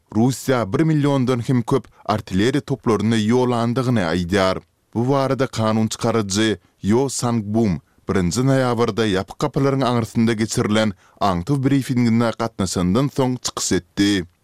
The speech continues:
Onuň maglumatyna görä, toplar gämi we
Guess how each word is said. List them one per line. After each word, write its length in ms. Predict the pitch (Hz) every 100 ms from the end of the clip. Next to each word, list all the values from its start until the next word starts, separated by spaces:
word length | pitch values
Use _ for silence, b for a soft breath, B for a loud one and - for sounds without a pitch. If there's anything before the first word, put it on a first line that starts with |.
| _
Onuň 240 | - 104 123
maglumatyna 720 | 156 151 151 139 139 131 131
görä, 420 | 131 135 131 123 _ _ -
toplar 460 | 123 - 101 113
gämi 680 | 113 95 107 90 85 95 104 _ -
we 160 | 110